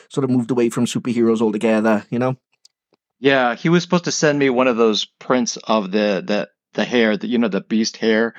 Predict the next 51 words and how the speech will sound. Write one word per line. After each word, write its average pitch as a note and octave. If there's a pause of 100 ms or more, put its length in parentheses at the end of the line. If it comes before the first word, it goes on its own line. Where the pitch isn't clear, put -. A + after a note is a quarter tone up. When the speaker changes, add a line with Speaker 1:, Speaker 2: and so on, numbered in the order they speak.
(460)
Speaker 2:
the G#2+
one G#2+
that, G2+
uh, G2+
is G2
on G2
the F#2+
Logan G#2+
hair, G#2+
and G#2
do G#2
the F#2
blueprint G#2
on G2
the F#2
sides, G2
and F#2
I F#2
never F#2+
Speaker 1:
Yeah, F#2+
Speaker 2:
ended F#2+
up -
getting F#2+
Speaker 1:
yeah. F#2
Speaker 2:
that F2+
one. F2
But F#2 (160)
at G#2
any A#2
rate, G3
Speaker 1:
He G#3+
did A3+
Speaker 2:
yeah, A#3+
but F#3+
the F#3+
Speaker 1:
eventually G3
make A#3
a D3+
Speaker 2:
scene C#3
Speaker 1:
Beast - (240)
digital D#3+
instead C#3
of C#3
pad, C3+
though, A#2
'cause A#2+
the C3+
early D#3+
ones A#2+
were B2+
pad, A2+